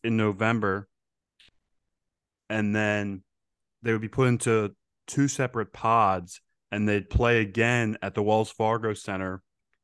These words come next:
I guess later on. I don't know if it said November, December, but I really li-, uh, like, that's a great idea. Um, you know, anything to kinda revitalize that. That's what Dennis was referring to. And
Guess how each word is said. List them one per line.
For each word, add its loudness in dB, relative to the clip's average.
I 0
guess -2
later 4
on. 2
I -6
don't -2
know -2
if -6
it -8
said 0
November, 0
December, -2
but 0
I 2
really 6
li-, 0
uh, 0
like, -2
that's -2
a 0
great 0
idea. -2
Um, 4
you 2
know, 0
anything -2
to -12
kinda 0
revitalize 0
that. -2
That's -6
what -4
Dennis -2
was -10
referring -4
to. -4
And -8